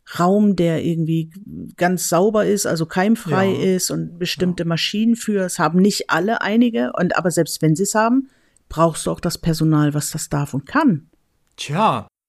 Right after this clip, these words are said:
Speaker 2: ich, ich, ich wüsste jetzt gar nicht, was ich dazu sagen soll. Also der, dieses, dieses G-Medikament, kannst du dich da noch dran erinnern?
Speaker 1: Vampira oder wie
Speaker 2: Äh,
Speaker 1: das hieß?
Speaker 2: äh, genau,
Speaker 1: Das gibt's immer
Speaker 2: Vampira.
Speaker 1: noch, aber das hat das Patent verloren und da gibt es jetzt, das heißt jetzt anders.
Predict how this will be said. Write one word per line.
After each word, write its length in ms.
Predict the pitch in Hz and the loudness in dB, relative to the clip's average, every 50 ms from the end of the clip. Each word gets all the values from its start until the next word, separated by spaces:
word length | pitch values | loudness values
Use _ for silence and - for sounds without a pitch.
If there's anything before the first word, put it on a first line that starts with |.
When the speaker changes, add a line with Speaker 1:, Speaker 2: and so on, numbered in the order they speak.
| _ _ _ _ _ | _ _ _ _ _
Speaker 2:
ich, 260 | - - - - - | -10 -10 -10 -10 -10
ich, 300 | 143 - - - - - | -12 -10 -12 -14 -10 -8
ich 380 | 196 147 - - - 120 120 151 | -8 -8 -8 -12 -14 -10 -6 -6
wüsste 340 | 180 - - - - 175 | -4 -4 -6 -10 -8 -6
jetzt 320 | 160 143 143 - - - - | -4 -4 -4 -6 -8 -8 -4
gar 180 | 170 147 170 190 | -2 -2 0 0
nicht, 200 | 202 185 160 165 | -2 -4 -4 -6
was 180 | 170 160 - | -8 -8 -8
ich 100 | 170 147 | -10 -8
dazu 280 | - 175 156 151 - 160 | -6 -6 -6 -6 -8 -12
sagen 360 | 123 117 143 143 190 208 196 147 | -10 -6 -4 -2 0 0 -2 -2
soll. 260 | 139 139 135 131 - | -2 -2 -2 -2 -4
Also 240 | 123 135 127 147 147 | -6 -6 -6 -6 -6
der, 160 | 156 160 - | -6 -6 -8
dieses, 600 | - 160 160 156 160 196 190 190 208 190 - - | -8 -10 -12 -8 -6 -4 -4 -4 -4 -4 -6 -6
dieses 480 | 190 202 196 190 202 180 - 156 131 117 | -6 -8 -6 -6 -6 -6 -8 -10 -8 -4
G-Medikament, 1600 | 147 156 165 190 202 208 208 196 202 - _ _ _ _ _ _ _ _ _ 143 139 135 135 120 - - 120 123 117 110 120 117 - | -2 -2 0 0 0 0 -2 -4 -6 -8 _ _ _ _ _ _ _ _ _ -6 -4 -4 -4 -6 -6 -6 -6 -6 -6 -6 -8 -8 -8
kannst 220 | - 123 123 - | -8 -10 -10 -10
du 20 | 185 | -10
dich 60 | 151 | -8
da 120 | - 165 | -6 -6
noch 160 | 165 160 143 151 | -4 -6 -6 -10
dran 260 | - - - 131 135 | -10 -10 -8 -6 -6
erinnern? 540 | 127 127 - - 123 139 170 190 226 247 240 - | -6 -6 -8 -8 -8 -6 -6 -4 -6 -6 -6 -4
Speaker 1:
Vampira 540 | - 175 170 - - 214 226 226 - 170 165 | -6 -6 -4 -4 -4 -6 -4 -4 -4 -6 -6
oder 200 | - 156 165 160 | -4 -4 -4 -4
wie 60 | 165 | -2
Speaker 2:
Äh, 40 | 160 | -2
Speaker 1:
das 140 | 170 165 - - | -2 -4 -6 -4
hieß? 320 | - 220 269 285 - - | -2 -2 -2 -2 -2 -2
Speaker 2:
äh, 60 | 175 | 0
genau, 380 | 160 208 214 202 190 190 175 165 | 2 2 4 4 4 4 4 4
Speaker 1:
Das 140 | 170 180 - | 2 2 4
gibt's 200 | - 277 - - | 4 4 4 4
immer 160 | 277 285 285 254 | 4 4 6 4
Speaker 2:
Vampira. 180 | 220 190 170 | 4 4 2
Speaker 1:
noch, 100 | 165 - | 0 0
aber 140 | 208 190 202 | -2 -2 2
das 320 | 190 226 226 254 262 - | 2 4 4 4 2 0
hat 140 | 285 262 - | -2 0 0
das 160 | 240 233 - | -2 -2 -2
Patent 420 | - - 202 - - 226 262 294 285 | -4 -6 -2 0 2 4 4 2 2
verloren 720 | - - - _ - - - 247 240 240 254 262 269 285 294 302 | -2 -8 -20 _ -8 -2 2 4 4 6 6 6 4 4 2 4
und 180 | - 220 202 | 2 4 4
da 40 | 214 | 4
gibt 260 | 202 196 240 233 233 | 4 2 2 2 2
es 140 | 254 240 - | -2 0 2
jetzt, 340 | 240 220 220 - - - - | 0 0 0 0 -4 -6 -4
das 160 | 202 - - | -4 -2 0
heißt 180 | 208 214 226 - | 0 0 2 0
jetzt 200 | - - - - | 0 -2 0 0
anders. 460 | 202 208 208 185 156 151 - - | 0 2 2 2 0 -2 -4 -8